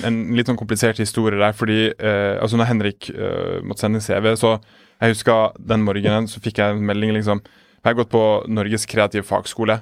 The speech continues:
og liksom, Henrik bare sendte melding, «Hvor sexy kan vi få Norges kreative fagskole til å høres ut i en C V her? For her må vi, her må vi bjuda på,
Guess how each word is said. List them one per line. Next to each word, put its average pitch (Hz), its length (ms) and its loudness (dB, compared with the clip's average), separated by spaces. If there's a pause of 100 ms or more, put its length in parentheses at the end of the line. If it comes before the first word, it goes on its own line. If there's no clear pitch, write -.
og 113 140 -4
liksom, 107 240 -2 (340)
Henrik 107 320 -6
bare 101 140 0
sendte 107 160 -2
melding, 104 160 -4 (180)
«Hvor 123 240 4
sexy - 400 -4
kan 113 140 2
vi - 80 -6
få 117 100 4
Norges 107 380 -2
kreative 110 340 2
fagskole 107 480 0
til 117 80 2
å 110 80 -2
høres 107 300 0
ut 117 160 -6
i - 20 2
en - 80 2
C - 160 2
V 110 140 4
her? 127 180 4
For 135 140 2
her 143 100 2
må 123 140 2
vi, 117 80 4 (320)
her 139 180 0
må 143 80 -2
vi 151 140 0
bjuda 117 340 0
på, 120 220 0